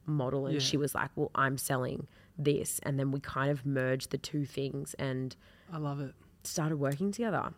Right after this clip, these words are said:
Speaker 1: And we s-, we, we started Big Appetite probably five months ago.
Speaker 2: I love that because it feels almost somewhat natural,
Speaker 1: It
Speaker 2: like
Speaker 1: was
Speaker 2: it
Speaker 1: so
Speaker 2: was meant to
Speaker 1: natural.
Speaker 2: happen.
Speaker 1: And I was really fearful, uh,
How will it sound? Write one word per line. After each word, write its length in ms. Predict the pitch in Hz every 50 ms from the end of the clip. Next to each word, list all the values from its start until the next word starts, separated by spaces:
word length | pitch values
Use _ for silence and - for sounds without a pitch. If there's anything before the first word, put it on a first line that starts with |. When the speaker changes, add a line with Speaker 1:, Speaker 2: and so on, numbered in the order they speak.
| - -
Speaker 1:
And 100 | 160 160
we 80 | 156 151
s-, 120 | 147 - -
we, 200 | 151 151 151 143
we 240 | 123 - 139 156 151
started 340 | 147 - 151 139 139 147 143
Big 160 | - 147 143
Appetite 580 | 131 127 - - - - 175 151 127 - - -
probably 520 | - 151 135 143 139 139 143 139 143 143 139 143 - -
five 220 | - 147 147 143
months 200 | 151 190 233 - 277
ago. 200 | 196 139 - - 143 - - - - -
Speaker 2:
I 60 | - 165
love 220 | 156 160 180 190
that 160 | 233 247 208
because 240 | 175 160 147 143 147
it 80 | 147 -
feels 320 | - 160 160 156 147 135
almost 640 | 147 143 143 139 139 139 139 131 - - - - - - - - - - - - - -
somewhat 460 | - - - 160 151 147 143 147 -
natural, 500 | 147 143 143 131 131 - - - - 190 240
Speaker 1:
It 100 | - 180
Speaker 2:
like 60 | 160 160
Speaker 1:
was 140 | 165 -
Speaker 2:
it 60 | - -
Speaker 1:
so 80 | 156
Speaker 2:
was 100 | 147 147
meant 220 | 143 135 127 - 139
to 80 | - 139
Speaker 1:
natural. 100 | 131 131
Speaker 2:
happen. 340 | 131 123 - 156 165 226 214 - - - - -
Speaker 1:
And 140 | - 170 165
I 80 | 165
was 200 | 170 175 151 -
really 380 | 165 160 160 165 165 165 180 202
fearful, 760 | 190 - - 156 147 147 143 - - 147 135 131 139 143 147 - - - - - - - - - - - - - -
uh, 360 | 151 151 143 139 135 135 135